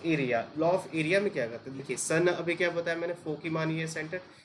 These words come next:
इसके around सारे planets move करते हैं। तो ये वो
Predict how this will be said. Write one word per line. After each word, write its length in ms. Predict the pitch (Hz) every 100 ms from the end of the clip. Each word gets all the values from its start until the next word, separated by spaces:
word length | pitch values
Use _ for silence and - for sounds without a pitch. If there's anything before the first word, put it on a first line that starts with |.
| _
इसके 260 | 156 - 190
around 240 | 175 180
सारे 240 | 180 165 170
planets 760 | 170 156 185 202 - - -
move 260 | 156 175 165
करते 300 | 123 107 113
हैं। 100 | 110 - - _ 139
तो 40 |
ये 200 | 135 196
वो 120 | 208